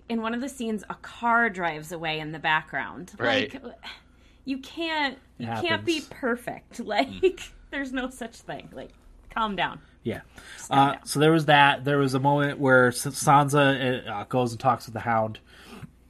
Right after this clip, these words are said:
Speaker 1: Mm.
Speaker 3: They have a nice, nice conversation, uh, you know, uh, with, with, uh, Sansa, you know, saying, you know, "I'm not,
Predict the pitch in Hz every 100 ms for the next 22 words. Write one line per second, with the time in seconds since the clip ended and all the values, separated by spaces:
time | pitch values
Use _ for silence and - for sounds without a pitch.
0 | - 185 185 - _ _ - - 127 123
1 | 123 117 - - 117 113 - 113 107 101
2 | 101 101 104 101 104 98 92 92 98 95
3 | 98 110 107 - 131 110 - _ - -
4 | _ - 104 - 107 104 - 117 110 110
5 | 104 - 98 92 90 _ - - 107 95
6 | 95 98 92 98 101 104